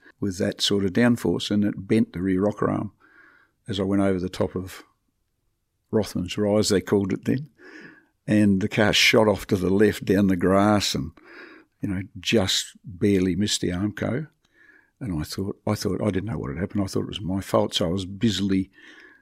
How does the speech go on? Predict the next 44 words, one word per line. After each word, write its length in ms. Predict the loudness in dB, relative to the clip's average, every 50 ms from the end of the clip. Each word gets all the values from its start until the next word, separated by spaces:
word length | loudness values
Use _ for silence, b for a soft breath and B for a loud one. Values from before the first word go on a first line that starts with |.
| b b _ _ _ _ _ -10
tr-, 140 | -10 -8 -6
trying 220 | -4 0 0 0 2
to 60 | 0
make 260 | 0 0 0 0 -2
up 140 | -2 -2 -2
an 60 | -4
excuse 560 | -2 0 0 -2 0 2 4 4 4 2 0
as 160 | -2 -4 -2
to 100 | 0 2
why 280 | 2 4 4 4 4 2
I 60 | 2
speared 380 | 2 0 2 4 4 4 6 4
off 160 | 4 2 2
the 100 | 2 2
<laughs> 460 | 2 2 4 6 6 6 6 4 4
road. 420 | 6 6 6 6 2 -2 -8 -8 -8 B B B B B B B B 0 0 0 0 B B B B B B
And 80 | 4 6
when 100 | 6 6
I 60 | 6
got 180 | 4 2 4
back 280 | 4 4 4 4 2 0 -6 -12 -10 -12 -10 0
to 100 | 2 4
the 80 | 4 6
pits, 300 | 6 6 6 6 6 2
you 60 | 2
know, 140 | 2 2 2
the, 260 | 2 4 2 2 2
the, 220 | 0 -2 -4 -4 -4
the 200 | -4 -4 -4 -4 -4 0
arm 300 | 2 2 4 4 2 2
had 180 | 0 -2 -2
bent 320 | 2 4 4 4 4 2 2
and 100 | 2 2
it 120 | 2 0
was, 200 | -2 -4 -6 -8
the 140 | -10 -8 -6
wheel 220 | -4 -2 -2 -2
was 160 | -4 -4 -6
at 80 | -8 -8
a 60 | -4
weird 260 | -2 0 2 2 4
angle. 260 | 4 4 4 4 2 2
So 160 | 2 2 2
it 80 | 2